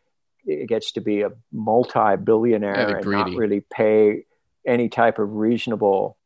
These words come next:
Speaker 1: fees for any. I just don't understand how it works. Um, it's old school music business. It's same as when you would sign to a major label and sign a really crappy deal,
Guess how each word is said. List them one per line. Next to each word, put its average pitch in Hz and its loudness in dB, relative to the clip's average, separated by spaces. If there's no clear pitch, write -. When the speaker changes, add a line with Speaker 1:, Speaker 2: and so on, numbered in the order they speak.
Speaker 1:
fees 127 4
for 135 0
any. 123 2
I 123 -2
just 135 -2
don't 139 0
understand 117 -2
how 104 -2
it 104 -4
works. 101 -4
Um, 101 -10
it's 123 -2
old 165 6
school 180 -2
music 131 0
business. 110 -2
It's 139 -2
same 180 0
as 165 -4
when 151 -2
you 143 0
would 135 -2
sign 135 -2
to 139 -4
a 127 -2
major 117 -2
label 107 4
and 104 -6
sign 104 -4
a 95 -4
really 117 -2
crappy 123 0
deal, 104 0